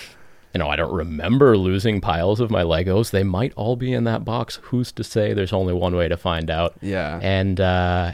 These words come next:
Speaker 1: you know, this is gonna be, like, three days of fun for me. And if I edit that down into a twenty-minute video, maybe it'll be fun to watch. Who knows?
Speaker 2: Okay,
Speaker 1: But,
Speaker 2: okay.
Speaker 1: um,
Speaker 2: I thought you were gonna go in a different direction with that, and I was gonna yell at you because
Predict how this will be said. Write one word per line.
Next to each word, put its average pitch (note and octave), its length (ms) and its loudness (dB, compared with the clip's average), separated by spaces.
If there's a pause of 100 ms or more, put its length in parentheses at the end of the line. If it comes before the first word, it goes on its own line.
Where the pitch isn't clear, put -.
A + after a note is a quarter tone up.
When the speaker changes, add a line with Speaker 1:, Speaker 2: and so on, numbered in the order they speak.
(120)
Speaker 1:
you F2+ 100 -4
know, A2+ 240 0
this G#2 120 -2
is G#2+ 120 -2
gonna G#2+ 220 2
be, G2+ 220 2
like, E2+ 340 -2
three A#2+ 260 2
days A#2 340 6
of G2+ 80 -4
fun A#2 280 2
for A2+ 180 0
me. C3 420 4
And D#2 140 -6
if D2+ 100 -10
I C#2+ 100 -6
edit F#2+ 240 -2
that F#2 260 2
down G#2 320 4
into F2+ 220 0
a E2 60 -4
twenty-minute A2+ 540 2
video, C3+ 480 4 (500)
maybe D#2+ 240 -6
it'll A#2 140 0
be B2+ 160 -2
fun C3 240 0
to C#3+ 80 -2
watch. B2 380 -2
Who A#2+ 100 -2
knows? D3 420 2
Speaker 2:
Okay, A2+ 80 -6
Speaker 1:
But, E2+ 340 2 (120)
Speaker 2:
okay. - 260 -10 (220)
Speaker 1:
um, D#2 560 -2
Speaker 2:
I A#2 80 0
thought D3+ 240 2
you D3 80 2
were D3 80 2
gonna C3+ 100 -2
go G#2+ 140 0
in G#2 60 0
a F#2 60 -4
different F2 440 -8
direction F2 440 -8
with G2+ 160 -6
that, G#2 260 -4
and C3 120 -6
I G2+ 60 -2
was F#2 100 -6
gonna F2+ 180 -6
yell F#2+ 260 -4
at C#2 60 -8
you F2+ 200 -4
because F2+ 540 -6